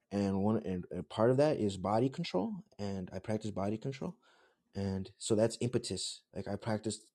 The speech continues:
the art of impetus. I'm because, not impotus, not, not impotent, but impotus. Because, like me, I could, if it, like, in my mind, I can control it, my fist closed.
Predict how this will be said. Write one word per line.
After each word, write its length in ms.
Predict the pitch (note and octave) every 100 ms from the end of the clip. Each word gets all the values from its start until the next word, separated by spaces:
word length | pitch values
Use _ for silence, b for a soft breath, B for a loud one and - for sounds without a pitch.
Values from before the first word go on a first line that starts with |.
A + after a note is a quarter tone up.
| -
the 200 | F2+ -
art 220 | G#2+ G#2+
of 140 | G2 F#2
impetus. 600 | G#2+ G#2 - F#2 - - _ _ _ -
I'm 200 | G2 F#2+ - _ _ -
because, 340 | G#2+ - F#2 - _ -
not 160 | B2+ -
impotus, 680 | D#3 A3 - G#2+ - F#2+ -
not, 320 | F#2+ A#2+ G#2+ - C3 -
not 180 | B2 A#2+
impotent, 340 | D3+ G#2+ E2+
but 100 | F2+ -
impotus. 320 | B2 - - - B B B
Because, 420 | - A2+ B2+ A#2+ - G2+ B2+ - -
like 120 | A#2+
me, 160 | C3+ F#3
I 100 | E3+
could, 300 | C3 G#2+ - - _ _ _ _ _ _ _ _ -
if 120 | B2
it, 140 | C#3
like, 140 | A2+ A2+
in 100 | A2+
my 120 | A2
mind, 300 | A2+ B2+ B2
I 40 |
can 180 | A2 -
control 300 | G#2+ - D3
it, 60 | B2
my 120 | G#2+
fist 300 | G2+ A2 -
closed. 320 | F#2 D#2+ -